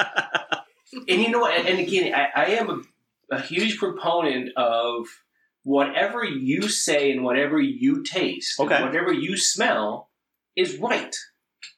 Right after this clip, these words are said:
Speaker 1: right? Um, that's why I really refrain from people telling, for me,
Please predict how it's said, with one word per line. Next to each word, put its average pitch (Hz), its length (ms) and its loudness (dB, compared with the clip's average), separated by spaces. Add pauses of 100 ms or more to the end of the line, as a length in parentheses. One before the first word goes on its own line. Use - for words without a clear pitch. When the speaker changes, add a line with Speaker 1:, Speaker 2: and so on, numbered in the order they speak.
(120)
Speaker 1:
right? 147 240 0 (380)
Um, 131 560 2 (500)
that's 180 160 0
why 196 180 0
I 220 320 2 (120)
really 349 420 2
refrain 170 840 0
from 131 240 -2
people 139 400 -2
telling, 127 800 -4
for 135 120 0
me, - 340 0